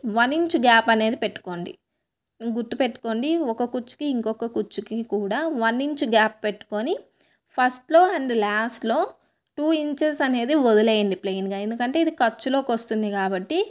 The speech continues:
అక్కడ మనకి కుచ్చు వస్తే లావుగా అనిపిస్తుంది అనమాట. And చూడండి, నా, నా, నేను వేసిన కుచ్చులు అనేది అలా ఉంటుంది. And దీనికి నేను ఏవైతే లేయర్స్ తీసుకున్నానో ఫస్ట్ ఆ లేయర్స్ అన్నిటినీ కూడా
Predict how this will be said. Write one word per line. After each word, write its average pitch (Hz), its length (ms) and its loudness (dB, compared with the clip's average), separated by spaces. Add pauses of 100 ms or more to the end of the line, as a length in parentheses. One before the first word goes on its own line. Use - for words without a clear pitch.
అక్కడ 240 220 -4
మనకి 240 300 -4
కుచ్చు 262 440 -10
వస్తే 302 360 -6 (440)
లావుగా 226 480 0
అనిపిస్తుంది 196 580 -6
అనమాట. 190 340 -4 (380)
And 226 180 -4
చూడండి, 233 640 0
నా, 247 420 -2 (120)
నా, 214 200 -6
నేను 208 280 -4
వేసిన 214 360 -2
కుచ్చులు 226 440 -4
అనేది 214 440 -2 (360)
అలా 220 200 2
ఉంటుంది. 208 400 -2
And 254 480 0 (340)
దీనికి 302 640 -2 (500)
నేను 262 180 0
ఏవైతే 294 400 4
లేయర్స్ 269 460 4
తీసుకున్నానో 220 640 -2
ఫస్ట్ 254 400 2
ఆ 262 140 4
లేయర్స్ 254 460 -2
అన్నిటినీ 262 800 0
కూడా 240 460 0